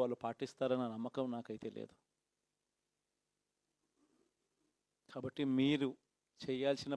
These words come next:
పాత్ర గొప్పది, చాలా ఉంది అన్నది మాత్రం గుర్తుపెట్టుకోండి. రాబోయే రోజుల్లో యాక్టివిటీ లెవెల్స్ అనేది ఆటోమేటిక్‌లీ పెరుగుతాయి.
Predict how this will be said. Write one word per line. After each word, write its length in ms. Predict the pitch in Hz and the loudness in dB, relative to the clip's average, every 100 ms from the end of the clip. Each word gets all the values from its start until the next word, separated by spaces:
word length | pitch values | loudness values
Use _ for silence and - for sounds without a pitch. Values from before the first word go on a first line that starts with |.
| 135 | 0
పాత్ర 260 | 131 - 131 120 | 0 0 -4 -2
గొప్పది, 380 | 117 127 113 165 - _ _ _ _ _ _ _ _ - | -2 -2 -2 -4 -10 _ _ _ _ _ _ _ _ -12
చాలా 320 | - 123 143 143 135 | 2 4 8 6 6
ఉంది 220 | 131 131 | 4 2
అన్నది 220 | 127 127 120 | 2 0 -2
మాత్రం 240 | 117 - 127 | -4 -4 -6
గుర్తుపెట్టుకోండి. 680 | 110 - 113 - - - _ _ _ _ _ _ _ _ _ _ _ _ _ _ _ _ _ _ _ _ _ _ _ _ _ | -6 -8 -14 -14 -18 -20 _ _ _ _ _ _ _ _ _ _ _ _ _ _ _ _ _ _ _ _ _ _ _ _ _
రాబోయే 360 | 117 123 135 139 135 | 4 8 10 10 10
రోజుల్లో 400 | 139 131 135 139 139 _ _ _ _ _ _ _ _ _ _ - | 8 6 4 2 0 _ _ _ _ _ _ _ _ _ _ -2
యాక్టివిటీ 480 | 127 - 131 131 135 | 0 2 0 2 4
లెవెల్స్ 300 | 131 135 - 135 | 6 4 2 2
అనేది 220 | 131 131 123 | 2 4 2
ఆటోమేటిక్‌లీ 520 | 131 131 120 - 131 131 | 2 0 -2 -8 -4 -2
పెరుగుతాయి. 400 | 123 123 131 | -2 -2 -4